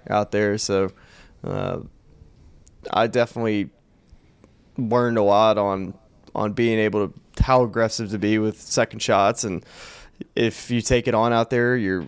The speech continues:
you're looking at double bogey if you take it on and don't pull it off. So it's pretty much, you know, over half the holes, it's like that.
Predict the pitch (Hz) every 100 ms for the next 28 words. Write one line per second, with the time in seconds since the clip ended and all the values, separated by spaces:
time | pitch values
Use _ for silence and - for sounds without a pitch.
0 | - - 107 110 120 107 107 104 101 104
1 | 98 92 - - 104 101 87 113 98 95
2 | 101 90 92 92 - 117 87 80 90 76
3 | - 82 78 78 - - - - 107 101
4 | 92 76 - - _ - - - - -
5 | - - 107 80 85 123 113 113 113 113
6 | 104 110 107 95 90 - - - 95 -
7 | 98 82 - 62 -